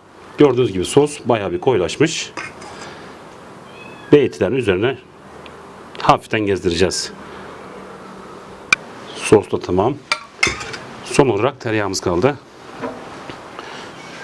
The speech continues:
Şöyle güzelce tereyağını gezdirelim. Evet. Beytiler hazır. Gördüğünüz gibi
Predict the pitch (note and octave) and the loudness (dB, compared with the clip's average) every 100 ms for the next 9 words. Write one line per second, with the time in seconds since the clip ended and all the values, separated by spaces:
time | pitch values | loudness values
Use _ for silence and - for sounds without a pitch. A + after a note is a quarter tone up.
0 | - - - G2+ E2 G2+ A2 F2 A#2 B2 | -14 -12 0 2 2 4 4 4 -2 -4
1 | - - - - G#2+ F#2+ G2+ E2 E2+ E2+ | -10 -20 2 4 4 2 2 2 2 0
2 | - - - - - - - - - - | -4 -12 -20 -20 -20 -20 -20 -20 -20 -20
3 | - - - - - - C6+ C6+ C6+ C6+ | -18 -18 -18 -18 -18 -18 -18 -18 -16 -14
4 | C6+ C6+ - - - - - - - - | -14 -16 -18 -18 -18 -18 -18 -18 -18 -16
5 | - - F#2 A#2+ - - - - - - | -2 0 4 2 2 -4 -8 -14 -18 -16
6 | - - - B2+ - A#2 C3 A#2 G2 G#2 | -16 -2 4 4 4 -2 0 -2 0 2
7 | G#2 F#2+ F#2 - - - - - - - | 4 2 0 -4 -10 -12 -14 -12 -12 -12
8 | - - - - - - - - - G#2+ | -12 -14 -14 -16 -18 -18 -18 -18 4 4
9 | G#2+ A#2 A2 G2 B2+ | 6 2 2 4 4